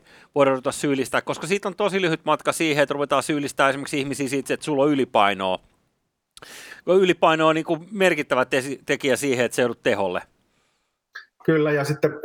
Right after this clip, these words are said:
Speaker 2: säätämällä tehohoitopaikkojen määrää, niin sähän voisit käytännössä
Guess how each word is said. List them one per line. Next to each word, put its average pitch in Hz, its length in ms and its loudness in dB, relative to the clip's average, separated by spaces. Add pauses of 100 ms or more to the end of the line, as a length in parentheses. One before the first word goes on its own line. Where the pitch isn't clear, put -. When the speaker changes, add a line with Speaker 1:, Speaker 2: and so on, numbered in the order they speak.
Speaker 2:
säätämällä 139 640 0
tehohoitopaikkojen 127 1200 0
määrää, 101 560 0
niin 98 140 -6
sähän 101 260 -2
voisit 104 300 -2
käytännössä 98 600 0